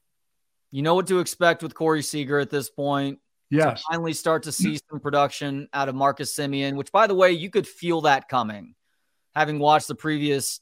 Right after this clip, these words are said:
Speaker 1: handful
Speaker 2: Yes.
Speaker 1: of games, going back to the Houston series, he was hitting the ball harder and dealing with a little bit of bad luck. Perhaps the pressure was off of him after they scored those first five runs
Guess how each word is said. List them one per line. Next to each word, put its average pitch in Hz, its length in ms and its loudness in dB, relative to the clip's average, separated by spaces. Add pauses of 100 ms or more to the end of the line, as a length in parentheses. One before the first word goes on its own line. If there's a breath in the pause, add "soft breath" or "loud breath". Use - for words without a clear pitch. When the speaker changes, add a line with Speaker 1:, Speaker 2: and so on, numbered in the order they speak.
(120)
Speaker 1:
handful 139 360 2
Speaker 2:
Yes. 135 160 -6
Speaker 1:
of 113 60 -10
games, 135 300 -4
going 147 240 -2
back 143 240 2
to 139 60 -12
the 127 100 -8
Houston 135 360 -8
series, 156 360 -4
he - 120 -8
was 202 200 -2
hitting 165 220 -2
the 151 60 -4
ball 139 280 0
harder 143 520 0 (440)
and 131 100 -8
dealing 156 240 -2
with 143 140 -6
a - 20 -12
little 147 220 0
bit 139 100 -2
of 123 100 -4
bad 131 300 2
luck. 127 380 -2 (440)
Perhaps 156 260 2
the 156 100 -10
pressure 165 340 -2
was 147 160 -2
off 151 240 4
of 147 160 0
him 143 340 -4
after 156 360 0
they 147 160 0
scored 147 500 -2
those 135 220 -4
first 143 320 -6
five 139 260 2
runs 127 640 -4